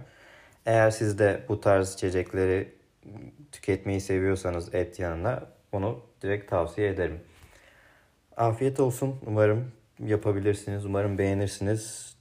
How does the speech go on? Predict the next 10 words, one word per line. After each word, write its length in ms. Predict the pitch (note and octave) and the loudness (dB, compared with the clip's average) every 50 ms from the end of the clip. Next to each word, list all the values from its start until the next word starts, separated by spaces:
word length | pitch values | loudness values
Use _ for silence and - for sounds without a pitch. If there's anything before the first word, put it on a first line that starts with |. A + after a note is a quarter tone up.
| _ _ _ _ _ _ _ | _ _ _ _ _ _ _
Belki 340 | G#2+ G#2+ G#2 F#2+ F#2+ - G2+ | 6 8 8 6 4 2 2
önümüzdeki 480 | F#2+ F#2+ F#2+ F#2 F2+ F#2+ F2+ - - G2 | 2 2 2 0 0 0 -2 0 2 2
hafta 320 | F2 E2+ - - - G2+ | 2 2 0 0 0 -2
farklı 460 | F#2 - F#2+ F#2 F#2 F2+ - G#2+ F#2 | 2 2 2 2 2 0 -2 -4 -4
bir 140 | G2 F#2 F2+ | -4 -4 -6
gin 180 | F#2 F#2+ F#2 F#2 | -6 -6 -6 -6
tonic 260 | - F#2+ F#2+ F#2+ F#2+ | -4 -4 -4 -6 -6
kokteyliyle 760 | - G2 F2+ - - - F2+ F2 F2 F2 F2 F2 F2+ G2 G2+ G2 - - | -6 -6 -8 -6 -6 -6 -4 -2 -2 0 0 0 0 0 -2 -2 -2 -2
beraber 440 | F#2 F2 E2+ D#2+ E2+ G2 G#2 A2+ A2 - | 0 0 0 0 0 0 -2 -2 -2 -4
oluruz. 540 | - A2 G#2 G2 F2 E2+ E2+ - - - | -4 -2 -2 0 -2 -4 -6 -8 -16 -20